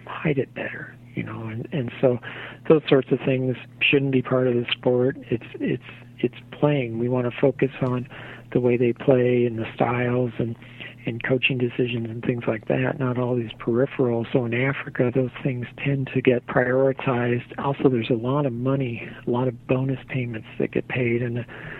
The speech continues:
a coach, um, a national team assistant coach that's, that's in the States and coaching college said, "You know, I had no control over these things. They were getting bonuses from this person, this company." And, and he said they,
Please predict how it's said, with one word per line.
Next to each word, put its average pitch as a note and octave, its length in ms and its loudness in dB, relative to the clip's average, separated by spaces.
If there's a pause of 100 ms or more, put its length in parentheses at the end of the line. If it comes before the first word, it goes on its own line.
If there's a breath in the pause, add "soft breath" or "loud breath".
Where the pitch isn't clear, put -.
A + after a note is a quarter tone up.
(320 loud breath)
a A2+ 60 2
coach, C3+ 320 4 (300)
um, A#2+ 440 -2 (320)
a B2 60 -8
national B2+ 420 0
team B2 240 -4
assistant C#3 480 0
coach A#2 200 0 (140)
that's, A#2 140 -2 (320)
that's B2 220 0
in B2+ 100 -2
the A2+ 180 -4
States B2 360 2
and A#2 240 -6
coaching B2+ 300 -2
college C3 440 -2
said, A#2+ 200 -2
"You C3 80 -2
know, B2+ 200 -4
I E3 140 0
had C#3 220 -2
no D3 200 0
control C#3 520 -2
over B2 160 0
these A#2+ 280 0
things. A#2 280 -4
They D3 100 4
were C#3 120 0
getting B2+ 300 0
bonuses C3 540 0
from A#2+ 260 -4
this D3 160 4 (140)
person, B2+ 460 0
this D3 220 4
company." B2+ 600 -2
And, A#2 100 -8 (520 loud breath)
and C3+ 120 2
he C3 160 -2
said B2 120 -2
they, C3 180 4